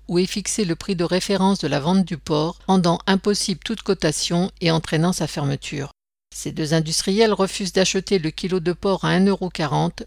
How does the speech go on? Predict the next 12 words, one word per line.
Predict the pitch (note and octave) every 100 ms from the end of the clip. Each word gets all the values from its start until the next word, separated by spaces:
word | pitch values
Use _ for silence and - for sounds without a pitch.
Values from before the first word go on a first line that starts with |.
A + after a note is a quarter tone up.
| -
prix | -
auquel | F#3+ F#3+ G#3 F#3
le | F3
gouvernement | F3 F#3 F3 G3 F#3
s'était | F3 D3+ D3+ -
engagé | F#3 E3+ D#3 - D#3+ F3+
après | F3 - D#3+
les | C#3+
récentes | D#3 D#3+ G3+ G3 E3+
mobilisations | C#3+ C#3 D3+ C#3 C#3 - F#3+
des | D3+ C#3+
éleveurs. | C#3 E3 C#3+ C3+